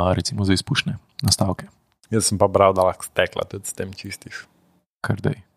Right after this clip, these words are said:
Speaker 1: izvoli.
Speaker 2: <laughs> Ne, ne bom, ne bom, ne bom.
Speaker 1: <laughs> Izvoli.
Speaker 2: Vem, da baje je ful globinsko sčisti stekla, jaz nisem doktor, ko bo to probaval, oziroma,
Speaker 1: Mm, jaz tudi ne.
Speaker 2: ehm,
Speaker 1: Imam
Speaker 2: ne,
Speaker 1: druge
Speaker 2: ne bom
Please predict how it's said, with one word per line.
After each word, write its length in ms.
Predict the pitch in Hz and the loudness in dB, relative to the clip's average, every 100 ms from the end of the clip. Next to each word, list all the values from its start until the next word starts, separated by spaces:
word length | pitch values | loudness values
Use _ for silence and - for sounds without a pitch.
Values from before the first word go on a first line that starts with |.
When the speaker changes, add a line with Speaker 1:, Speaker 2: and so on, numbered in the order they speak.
| - - | -14 -6
Speaker 1:
izvoli. 360 | 87 95 90 - - 175 | -2 0 0 -2 -2 -6
Speaker 2:
<laughs> 140 | 160 | 2
Ne, 180 | 117 120 | 4 4
ne 120 | 104 | 6
bom, 160 | 104 98 | 6 4
ne 120 | 92 | 2
bom, 180 | 95 95 | 0 4
ne 140 | - | 4
bom. 180 | 120 110 - | 4 2 4
Speaker 1:
<laughs> 20 | |
Izvoli. 340 | 151 - 110 - | 4 4 -2 2
Speaker 2:
Vem, 280 | 113 139 135 | 4 4 6
da 300 | 117 110 107 | 6 8 6
baje 380 | 101 107 131 139 | 4 4 4 2
je 80 | |
ful 180 | 127 127 | 4 2
globinsko 520 | 110 113 113 123 - - | 4 4 6 4 0 -4
sčisti 400 | - 113 - 107 | -4 -6 -6 -8
stekla, 400 | - 101 98 104 | -2 0 0 0
jaz 320 | 101 98 - | 0 -2 -2
nisem 400 | 101 95 101 101 - - - | -4 -4 -6 -10 -12 -16 -10
doktor, 480 | 104 107 - 117 | 0 0 2 -2
ko 120 | - 107 | 0 -2
bo 100 | - | 0
to 100 | 110 | 0
probaval, 480 | 110 107 117 110 | 0 2 2 2
oziroma, 280 | 101 101 104 | -4 -8 0
Speaker 1:
Mm, 160 | 104 98 | 2 4
jaz 200 | 95 - | 4 4
tudi 180 | 90 - | 0 0
ne. 120 | - - _ _ _ - | -2 -4 _ _ _ -18
Speaker 2:
ehm, 500 | - - 107 107 107 | -12 -8 -8 -8 -6
Speaker 1:
Imam 220 | 107 98 | 2 2
Speaker 2:
ne, 60 | 87 | 2
Speaker 1:
druge 200 | 92 87 | 0 2
Speaker 2:
ne 100 | |
bom 60 | 92 | 2